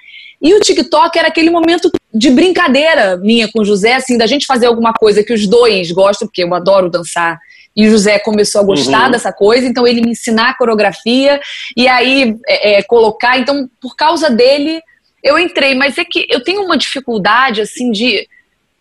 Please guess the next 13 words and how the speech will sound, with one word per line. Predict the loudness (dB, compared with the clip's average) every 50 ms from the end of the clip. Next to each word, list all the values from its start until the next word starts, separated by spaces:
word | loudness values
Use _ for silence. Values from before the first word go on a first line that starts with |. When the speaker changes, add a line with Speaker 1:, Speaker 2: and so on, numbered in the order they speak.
| _ _ -20 -10 _
Speaker 1:
é, | -6 -2 0 0 -2 -2 -2 0 0
é, | 2
eu | 2 2
acho | 2 0 -4 -6
que | -8 -10
o | -10
TikTok, | -10 -12 -14 -10 _ -2 -2 -2 -2 -2
ele | -4 -4
se | -4 -6 -8
apresenta | -6 -2 -4 -4 -2 -4 -6 -8 -8 -8
como | -8 -6 -4 -2
uma | -2 -2 -2
coisa | -2 -2 0 0 0 2 2 0 0 0